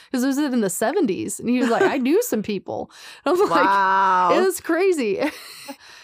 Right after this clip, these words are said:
Speaker 1: If you have the opportunity to, uh, tour somewhere with a ninety-year-old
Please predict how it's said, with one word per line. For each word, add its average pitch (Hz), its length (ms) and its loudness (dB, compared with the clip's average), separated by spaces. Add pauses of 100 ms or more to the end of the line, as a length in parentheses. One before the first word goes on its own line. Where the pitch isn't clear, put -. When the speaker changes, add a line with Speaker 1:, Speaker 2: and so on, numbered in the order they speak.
(180)
Speaker 1:
If 220 160 0
you 311 180 4
have 349 520 0
the 254 120 0
opportunity 247 840 -2
to, 202 480 -2
uh, 185 220 0
tour 262 260 -2
somewhere 214 840 0 (560)
with 202 260 0
a - 160 -2
ninety-year-old 180 1000 -2